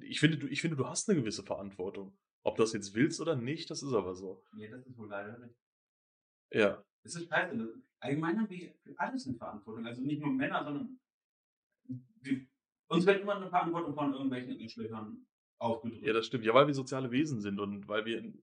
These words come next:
Speaker 1: so einer Gesellschaft leben, da, da, ja, ist das halt so.
Speaker 2: Ja,
Speaker 1: Ja,
Speaker 2: also,
Speaker 1: klar, ich, ja.
Speaker 2: da, da kann man ja auch, also wir, wir haben auch mal eine Verantwortung von unserer älteren Generation. So, ja, jetzt kümmert ihr euch um die Umwelt. So, ich möchte irgendwann eigentlich gerne Kinder haben,
Speaker 1: Hm.
Speaker 2: bin aber auch in dem Konflikt,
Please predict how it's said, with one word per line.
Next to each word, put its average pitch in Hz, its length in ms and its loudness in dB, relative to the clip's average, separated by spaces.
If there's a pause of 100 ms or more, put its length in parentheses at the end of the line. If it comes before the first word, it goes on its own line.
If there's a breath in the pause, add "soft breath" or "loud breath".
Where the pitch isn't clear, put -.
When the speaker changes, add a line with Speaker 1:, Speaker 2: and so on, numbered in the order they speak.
Speaker 1:
so 117 120 -6
einer 120 160 4
Gesellschaft 113 520 -2 (120)
leben, 127 440 2
da, 110 400 2
da, - 100 -14 (160)
ja, 117 180 -2
ist 104 140 -6
das - 140 -8
halt 73 160 -12
so. - 240 -10 (800)
Speaker 2:
Ja, 127 100 2
Speaker 1:
Ja, 107 60 12
Speaker 2:
also, 104 120 10
Speaker 1:
klar, 107 240 10
ich, - 140 -6
ja. 98 260 -6
Speaker 2:
da, 123 100 -8
da - 120 -16
kann 160 160 -4
man 165 120 2
ja 156 80 2
auch, 151 140 -2
also 143 600 -4
wir, 170 200 2
wir 165 120 2
haben 165 80 2
auch 156 140 0
mal 156 120 4
eine 151 100 -2
Verantwortung 147 460 -2
von 143 160 0
unserer 131 360 -2
älteren 139 280 -4
Generation. 127 1040 0
So, 127 140 -4
ja, 117 220 2 (220)
jetzt 127 200 -6
kümmert 127 240 -2
ihr 127 120 -2
euch 113 100 -6
um 117 100 -6
die 113 100 -6
Umwelt. - 300 -12 (160)
So, 127 140 -4
ich 131 160 2
möchte 180 220 0
irgendwann 151 320 2
eigentlich 135 160 -2
gerne 131 200 -2
Kinder 127 260 0
haben, 123 320 -2 (220)
Speaker 1:
Hm. 113 160 -4
Speaker 2:
bin 147 100 6
aber 151 200 10
auch 143 120 2
in 147 60 2
dem 139 140 2
Konflikt, 135 380 -6